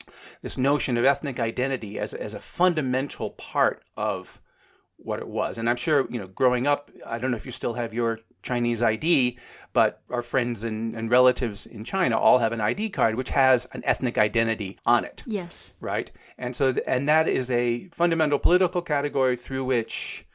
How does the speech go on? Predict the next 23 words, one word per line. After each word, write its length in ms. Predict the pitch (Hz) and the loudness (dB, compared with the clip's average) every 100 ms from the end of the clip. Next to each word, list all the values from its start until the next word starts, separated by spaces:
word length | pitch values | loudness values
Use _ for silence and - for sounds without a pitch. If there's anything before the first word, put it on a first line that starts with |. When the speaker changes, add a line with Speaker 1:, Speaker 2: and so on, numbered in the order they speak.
| _ - _ - | _ -20 _ -4
Speaker 1:
a 60 | |
lot 180 | 147 165 | 4 4
of 80 | 160 | 4
things 440 | - 160 143 127 | -2 -2 -2 -2
are 80 | 120 | -2
channeled, 640 | 113 - 160 147 143 135 120 | -4 -4 -2 0 0 0 -2
resources 500 | 147 160 143 135 131 | -6 -4 -4 -6 -8
are 60 | |
channeled, 640 | 131 - 135 131 123 120 - | -8 -8 -6 -2 -2 -2 -4
and 260 | 110 104 | -10 -8
your, 300 | 104 104 101 | -4 -4 -4
your 160 | - 113 | -6 2
life 280 | 160 175 - | 4 4 2
can 200 | 135 123 | -4 -2
really 240 | 123 117 | -2 -4
be 400 | 107 107 104 101 _ _ | -6 -8 -10 -12 _ _
shaped 640 | - - - 185 120 - - - - | -14 -6 4 4 4 -2 -14 -10 0
by 240 | 107 123 | 2 2
that 300 | 117 90 - | 0 -4 -6
in 160 | - 104 | -8 -8
many 180 | 104 | -8
ways. 520 | 101 107 98 - - - - - - - | -8 -6 -6 -10 -14 -18 -18 -18 -8 -2
Speaker 2:
But 180 | 285 | -2